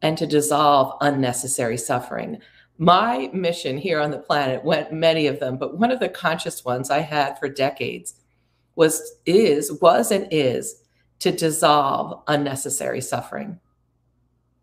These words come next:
I mean, 'cause there's no brownie points in heaven for that. I mean, I don't think you get brownie points for anything. I don't think it works like that. And if, for those of you who aren't familiar, brownies are like the junior Girl Scouts, and you would get points for things when you were,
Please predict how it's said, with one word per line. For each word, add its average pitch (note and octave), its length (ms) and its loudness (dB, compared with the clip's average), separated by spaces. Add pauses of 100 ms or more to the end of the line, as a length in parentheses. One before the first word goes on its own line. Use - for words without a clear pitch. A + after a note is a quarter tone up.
(280)
I F3+ 60 -2
mean, F#3 120 -2
'cause G#3 260 -2 (260)
there's G3 160 -2
no A#3+ 100 2
brownie G#3+ 320 2
points - 300 -4
in F3 60 -6
heaven G#3+ 280 -2
for - 80 -4
that. - 240 -6 (320)
I F#3 80 4
mean, F#3 80 4
I F3+ 60 6
don't F#3 160 4
think F3 120 -2
you E3 60 -8
get D3+ 160 -2
brownie D3+ 200 -2
points D3+ 220 -6
for - 60 -2
anything. F3+ 320 2
I C#3+ 60 2
don't D3+ 180 2
think D#3 140 -2
it A#2+ 80 0
works C#3+ 240 0
like G3 140 -2
that. G3+ 280 2
And D3+ 300 2
if, - 240 -2 (240)
for F#3 100 0
those E3+ 240 8
of D#3+ 80 -2
you E3 160 -2
who E3+ 140 4
aren't D3+ 180 2
familiar, D3+ 460 2
brownies D#3+ 500 2
are D3+ 100 4
like C#3 220 -2
the C#3+ 300 -2
junior D3+ 340 -4
Girl C#3+ 260 0
Scouts, E3 380 0
and C#3+ 100 -6
you C#3 60 -4
would C#3 140 -6
get C3+ 160 -6
points B2+ 260 -4
for D#3+ 140 -10
things F3+ 360 -6
when D3 160 -4
you D3 120 -6
were, D#3 100 -2